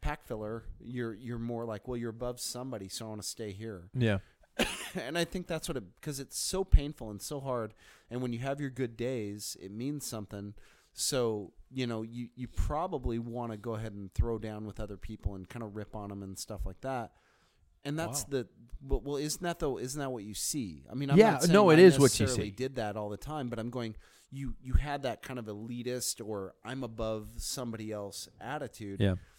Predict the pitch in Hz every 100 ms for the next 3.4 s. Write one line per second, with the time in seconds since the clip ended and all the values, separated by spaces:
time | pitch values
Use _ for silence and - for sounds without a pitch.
0 | _ _ _ _ 127 123 - _ _ _
1 | - 117 127 127 123 131 127 123 123 _
2 | _ 80 - 117 - 151 175 139 - 104
3 | - 143 123